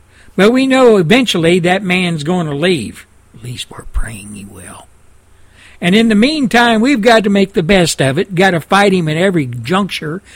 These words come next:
every corner. We gotta fight him tooth and nail. But it's not only him. It's the people that surround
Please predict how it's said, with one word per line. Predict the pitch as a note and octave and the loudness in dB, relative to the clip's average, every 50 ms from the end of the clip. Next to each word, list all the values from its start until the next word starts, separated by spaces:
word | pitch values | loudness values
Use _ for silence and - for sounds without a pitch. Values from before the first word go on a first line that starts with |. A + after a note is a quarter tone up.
| - - - | -20 -14 -4
every | - D#3+ G#3 A#3+ A3 A#3 A3+ | 0 2 2 2 2 0 -2
corner. | - - - G3+ F3+ C3+ A2+ G2+ A2+ E3 G3+ - _ _ _ _ _ _ _ _ _ _ _ - | -2 -4 -4 -2 -2 -2 -2 -4 -8 -12 -14 -16 _ _ _ _ _ _ _ _ _ _ _ -8
We | F#3+ | -2
gotta | D#3 E3 A3 A3+ A3 | 0 2 2 2 0
fight | - - G#3+ G#3 A3+ A3 | -2 -2 -2 0 0 0
him | G3 E3+ D#3 | -2 -2 -4
tooth | - - A3+ A3+ F3+ - | -2 -2 -2 -2 -2 -2
and | G3 D#3+ D3+ | -4 -4 -2
nail. | C#3+ C3 A#2+ B2 C3 F3 G3+ - _ _ - - - - - | -4 -4 -4 -6 -6 -8 -10 -12 _ _ -20 -20 -20 -6 -2
But | - C#4 | 2 2
it's | D#4+ D#4 G#3+ - | 2 2 0 -2
not | D4+ E4 E4+ E4 | -2 0 0 0
only | D#4+ D4 C4 G#3+ D#3+ C#3 B2 B2 | 0 0 0 0 -2 -2 -4 -4
him. | B2 D3 E3+ F3 C#3+ G#2 G2 F2+ F2 F2 - - _ _ - - - - - - - - - - _ _ _ _ _ _ _ _ _ _ | -2 0 0 0 0 -2 -4 -8 -12 -16 -18 -20 _ _ -20 -20 -20 -20 -20 -20 -20 -20 -20 -20 _ _ _ _ _ _ _ _ _ _
It's | - A#3+ C#4 A#3+ - - | 2 2 2 2 0 0
the | - A#3+ | 0 2
people | - - - D4 C#4+ A#3+ - A#3 A3+ G#3 | 4 4 4 4 4 2 2 2 2 2
that | F#3 F#3+ F3+ E3+ D3+ - - | 2 2 0 -2 -4 -6 -8
surround | - - A3 G3 F#3 G#3 A3+ A#3 G#3+ G3 E3+ E3 D#3 | -6 -4 -2 0 0 0 0 0 0 -2 -4 -6 -10